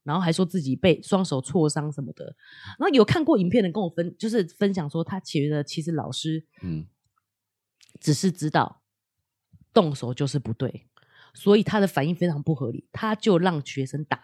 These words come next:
Speaker 1: 他，
Speaker 2: 嗯。
Speaker 1: 他连防卫都没有。
Speaker 2: 嗯。
Speaker 1: 因为他知道他们自己猜想了，他知道有人在拍摄，所以我就是绝对没错的那个人，因为我没有动手。
Speaker 2: 哎，好，这，这真，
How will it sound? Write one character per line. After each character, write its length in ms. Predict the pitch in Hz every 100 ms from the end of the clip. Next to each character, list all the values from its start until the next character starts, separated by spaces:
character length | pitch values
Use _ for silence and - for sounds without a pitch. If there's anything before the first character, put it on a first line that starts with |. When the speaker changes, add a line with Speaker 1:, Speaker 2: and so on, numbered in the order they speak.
| -
Speaker 1:
他， 340 | - 113 - _
Speaker 2:
嗯。 180 | 104 101
Speaker 1:
他 140 | 285
连 200 | 254 196
防 360 | 202 180 160 214
卫 200 | 220 143
都 220 | 160 151
没 240 | 151 123
有。 220 | 135 - 135 _
Speaker 2:
嗯。 320 | 90 80 67 - _ _ _ _
Speaker 1:
因 80 | 208
为 40 |
他 140 | 196 208
知 80 |
道 300 | 190 165 _ _ _ _
他 140 | - 320
们 160 | 254
自 100 | 226
己 80 | 240
猜 300 | 160 - 208
想 240 | 202 131 127
了， 80 | 127
他 140 | 214
知 100 | -
道 120 | 233
有 180 | 151 123
人 140 | 120
在 100 | 139
拍 240 | 147 139 135
摄， 320 | - 143 - _
所 160 | 175
以 160 | 165 - - - -
我 180 | 170 180
就 100 | 190
是 120 | 208
绝 260 | - 156 165
对 160 | 214
没 220 | 165 147
错 180 | 147 185
的 80 | 147
那 140 | 143
个 100 | 131
人， 100 | 117
因 80 | 170
为 40 | 208
我 160 | 190
没 120 | 127 151
有 100 | 127
动 320 | 175 131 104
手。 180 | - - _ _ _ _ _ _
Speaker 2:
哎， 720 | 92 85 78 73 71 69 69 -
好， 320 | - 67 - _ _ -
这， 120 | - 127 -
这 100 | -
真， 260 | 139 135